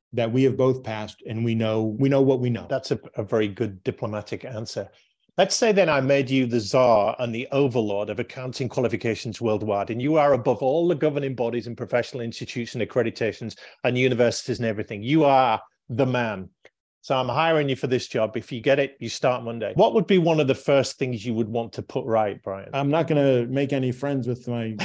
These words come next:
Speaker 1: students or people, and
Speaker 2: <laughs>
Speaker 1: I would, I would make the exams harder.
Speaker 2: Now that's interesting.
Speaker 1: I understand that multiple choice is easy to grade and quick to grade, and it doesn't require people to read it. But to me, there needs to be an element of, whether you call it a case study or something, but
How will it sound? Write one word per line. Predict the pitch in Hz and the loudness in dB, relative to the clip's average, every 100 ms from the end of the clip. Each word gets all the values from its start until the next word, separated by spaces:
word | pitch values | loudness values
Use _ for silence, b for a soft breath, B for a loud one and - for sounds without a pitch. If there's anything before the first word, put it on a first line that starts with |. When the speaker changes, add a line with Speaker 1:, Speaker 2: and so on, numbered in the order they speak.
| - | -4
Speaker 1:
students | - 147 135 127 - | 0 2 2 -2 -2
or | - | -2
people, | - 147 135 | 2 4 4
and | 127 123 131 - | 2 2 -2 -4
Speaker 2:
<laughs> | 160 | 2
Speaker 1:
I | 160 | 4
would, | 220 202 135 - _ _ - | 6 4 0 -12 _ _ -2
I | 139 | 2
would | 202 160 | 4 4
make | 135 135 | 2 0
the | 135 | -4
exams | 113 131 127 | -4 -4 -4
harder. | 123 135 98 | -4 -4 -2
Speaker 2:
Now | 135 | 0
that's | 160 175 180 | 2 2 0
interesting. | 139 131 - 117 95 | -4 -8 -6 -6 -2
Speaker 1:
I | 156 | 0
understand | 180 180 180 165 151 135 | 2 2 2 2 2 4
that | 127 120 | 2 2
multiple | 147 147 151 147 | 0 0 -2 -6
choice | - 139 135 117 | 0 2 2 0
is | 107 | -4
easy | 131 120 | -4 -2
to | 120 | -4
grade | 113 123 123 123 113 | -4 -2 0 -2 -4
and | 107 | -8
quick | 104 127 127 | -6 -6 -6
to | |
grade, | 110 117 113 113 110 | -4 -2 0 0 -2
and | 107 | -6
it | 101 | -2
doesn't | 117 113 120 | -2 -2 -4
require | 113 113 113 110 | -4 -2 0 0
people | 110 127 120 113 | -2 -4 -4 -4
to | 113 110 | -6 -4
read | 117 110 | -2 -2
it. | 101 - _ - | -4 -10 _ -2
But | 127 120 B B B _ - | 0 0 B B B _ -4
to | |
me, | 139 170 | 2 4
there | 151 135 | 4 4
needs | 147 151 | 2 -2
to | 143 | -2
be | 135 | 2
an | 123 | 2
element | 123 123 120 113 113 | 2 0 0 -2 -4
of, | 104 104 101 | -4 -4 -2
whether | 127 117 | 0 0
you | 107 | -2
call | 107 120 113 | -4 -4 -4
it | |
a | 104 | -4
case | 95 151 135 - | -4 -2 -2 -2
study | 135 127 120 110 | -2 0 0 0
or | 104 | -4
something, | - 120 110 107 104 | -4 -6 -6 -8 -4
but | 117 110 | -4 -4